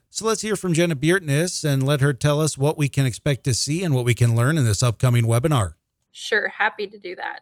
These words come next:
Speaker 2: So we do this webinar every year. Uh, we do a kind of a mid-season check-in. So what do our soybean farmers need to think about mid-season? They need to think about weather. They need to think about the markets, where they're at now, where they may be at come harvest.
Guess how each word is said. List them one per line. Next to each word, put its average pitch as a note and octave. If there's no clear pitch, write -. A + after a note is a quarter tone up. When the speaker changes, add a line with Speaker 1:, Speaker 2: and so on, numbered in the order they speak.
Speaker 2:
So A#3
we B3
do C4+
this D4
webinar A#3
every A#3
year. F#3+
Uh, G3+
we B3
do B3
a B3
kind C4+
of C#4
a C#4+
mid-season C4
check-in. E3+
So -
what G#3+
do A#3+
our A#3
soybean A3+
farmers G#3+
need G#3
to F#3+
think A3
about F3+
mid-season? E3+
They E3+
need F#3
to -
think G3
about E3+
weather. F#3+
They G#3
need G3+
to G#3+
think G3+
about F3+
the G3
markets, G3
where G#3
they're G3+
at G3
now, G3+
where A3
they G3
may G3
be G#3+
at G#3
come G#3
harvest. G3